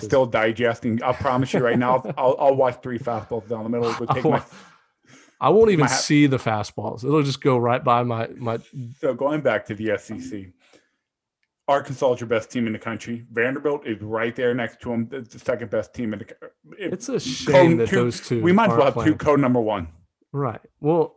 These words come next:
Speaker 1: I think Arkansas deserves it a little bit more right now.
Speaker 2: A hundred, yes, they haven't lost a series all year.
Speaker 1: Yeah.
Speaker 2: But
Speaker 1: But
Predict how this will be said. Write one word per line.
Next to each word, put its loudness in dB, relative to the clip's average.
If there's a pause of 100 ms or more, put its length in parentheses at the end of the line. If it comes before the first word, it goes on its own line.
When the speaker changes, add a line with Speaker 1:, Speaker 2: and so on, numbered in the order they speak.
Speaker 1:
I 0
think -6
Arkansas 0
deserves -6
it -4
a -2
little -4
bit -6
more -6 (120)
right -2
now. -4
Speaker 2:
A 0
hundred, 0
yes, 2 (100)
they 0
haven't 2
lost 0
a -18
series -4
all -2
year. -10 (280)
Speaker 1:
Yeah. -6 (680)
Speaker 2:
But 6
Speaker 1:
But -18